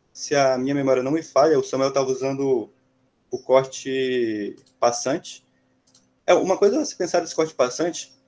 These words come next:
é que se depois, deixa eu mostrar aqui, eu aumentar, eu aumentar a geometria dessa peça,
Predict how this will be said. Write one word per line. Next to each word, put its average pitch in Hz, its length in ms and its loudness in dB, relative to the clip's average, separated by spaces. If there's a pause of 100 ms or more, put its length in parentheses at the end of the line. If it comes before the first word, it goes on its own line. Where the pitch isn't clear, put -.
(640)
é 127 120 0
que - 100 -10
se - 540 -4
depois, 135 760 -2 (260)
deixa - 160 -12
eu 123 40 -6
mostrar 131 240 -10
aqui, - 220 -16 (2250)
eu 151 160 4
aumentar, 156 880 0 (1400)
eu 127 140 2
aumentar 135 320 0
a 151 60 4
geometria 135 560 -2
dessa 120 280 -4
peça, 131 460 -2